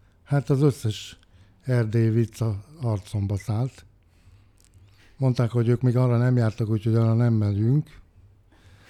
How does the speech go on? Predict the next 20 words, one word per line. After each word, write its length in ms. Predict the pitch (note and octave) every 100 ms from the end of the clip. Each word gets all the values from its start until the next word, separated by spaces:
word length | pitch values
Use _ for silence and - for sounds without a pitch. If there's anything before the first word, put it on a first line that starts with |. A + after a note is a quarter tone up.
| - -
De 120 | B2+
mondtam 300 | C#3 C3 C#3
nekik, 300 | C3+ C3+ C3
hogy 280 | C3+ B2+ A#2 - - _ _ _
de 220 | - C3
én 100 | C#3
voltam 380 | C#3+ D3+ A#2+ A2+
már 160 | G#2+ G#2+
arra, 280 | G#2+ A2+ A#2+
tudom 320 | C3+ A#2+ G#2+
az 100 | G2+
utat, 420 | G#2+ A#2+ A#2 - - _ _ - - - _ _ _ -
menjünk 340 | A#2+ A#2+ A2+ A2+
nyugodtan. 580 | A2+ G#2+ G2 A2 G#2+ G#2 _ _ -
Nem, 260 | A#2+ C3
nem. 360 | B2+ A#2 C#3+ C3+ - _ _ _ _ _ _ _ _ _ _ _ _ _ _ _ _ - B2
Mondom, 220 | B2+ D3
akkor 220 | D3 D3
Kolozsvár 560 | C3+ D3 D3+ D3 D#3 D3
jó? 300 | C3 D3